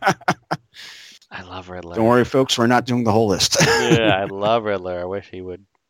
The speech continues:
Speaker 1: get reworked. How far did you wanna go down on this?
Speaker 2: Um, get up to the tenth one, and I, I see we can call it a
Speaker 1: Okay.
Speaker 2: day. <laughs>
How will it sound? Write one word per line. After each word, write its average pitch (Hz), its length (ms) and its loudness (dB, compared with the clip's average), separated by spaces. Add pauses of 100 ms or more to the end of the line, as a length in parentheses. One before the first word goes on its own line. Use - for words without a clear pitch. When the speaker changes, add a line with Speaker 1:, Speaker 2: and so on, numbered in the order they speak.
Speaker 1:
get 98 120 -12
reworked. 90 640 -10
How 113 260 4
far 117 180 0
did 101 160 -8
you 95 80 -10
wanna 92 160 -8
go 87 100 -8
down 85 220 -10
on 78 120 -18
this? 90 240 -20 (960)
Speaker 2:
Um, 147 360 6 (520)
get 113 160 6
up 117 120 2
to 113 180 0
the 98 120 0
tenth 113 360 0
one, 107 240 2
and 92 80 0
I, 90 220 -2
I - 20 -2
see 78 280 -2
we 92 120 0
can - 140 -8
call 85 260 6
it 78 80 2
a 76 40 -4
Speaker 1:
Okay. 80 300 2 (100)
Speaker 2:
day. - 0 -
<laughs> 107 100 4